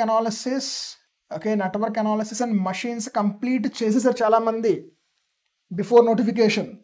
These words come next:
ఓకే, మీరు గోడ మీద ఒక, ఒక పోస్టర్ పెట్టుకోండి, టీఎస్ జెన్కో అని పెట్టుకోండి.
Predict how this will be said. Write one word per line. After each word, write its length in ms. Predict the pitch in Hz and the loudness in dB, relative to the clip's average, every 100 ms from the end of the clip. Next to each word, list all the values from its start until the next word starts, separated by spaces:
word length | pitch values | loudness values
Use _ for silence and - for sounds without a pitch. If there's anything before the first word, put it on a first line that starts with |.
| _ _ _ _ _ _ _ _ _ _ _ _ | _ _ _ _ _ _ _ _ _ _ _ _
ఓకే, 220 | 185 160 220 226 - _ _ _ | -10 -2 -2 -4 -12 _ _ _
మీరు 260 | 185 226 226 | 0 4 6
గోడ 300 | 196 202 240 | 8 8 8
మీద 200 | 262 262 | 6 6
ఒక, 180 | 277 277 - - | 6 4 0 2
ఒక 120 | 220 226 - | 4 4 6
పోస్టర్ 320 | 220 - 262 | 4 4 2
పెట్టుకోండి, 420 | 247 254 233 185 160 - | 4 4 -2 -2 -6 -2
టీఎస్ 360 | 254 262 277 254 | 2 4 2 4
జెన్కో 400 | 214 226 226 247 | 4 4 2 4
అని 80 | 247 | 4
పెట్టుకోండి. 440 | 233 220 208 143 | 4 2 0 0